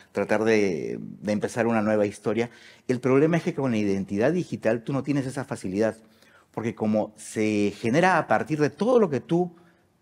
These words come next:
todo el rastro que tú dejas en, en la red, en realidad si empiezas a equivocarte, ese rastro te va a perseguir, porque debemos recordar también que todo lo que está en Internet se queda en Internet.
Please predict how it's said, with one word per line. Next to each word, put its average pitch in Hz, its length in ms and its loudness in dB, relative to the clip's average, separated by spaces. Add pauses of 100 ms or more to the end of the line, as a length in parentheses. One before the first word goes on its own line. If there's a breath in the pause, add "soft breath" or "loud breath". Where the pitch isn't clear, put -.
(320)
todo 175 160 0
el 139 120 2
rastro 143 400 -2
que 107 80 -2
tú 127 100 2
dejas 139 360 2
en, 98 360 0
en 104 260 -4
la 107 100 4
red, 123 300 2 (1300)
en 98 100 -8
realidad 92 300 -2
si 139 100 -4
empiezas 123 400 -4
a 131 60 -2
equivocarte, 110 720 0
ese 127 200 -4
rastro 135 360 -2
te 113 80 -4
va 104 100 2
a 110 60 0
perseguir, 120 460 0
porque 92 180 -4
debemos 117 380 0
recordar 151 440 2
también 139 460 0 (880 soft breath)
que 107 100 -4
todo 160 260 6
lo 156 180 4
que 104 140 0
está 127 200 -2
en 135 120 2
Internet 113 640 0 (800)
se - 200 -14
queda 143 260 4
en 92 120 0
Internet. 80 720 -8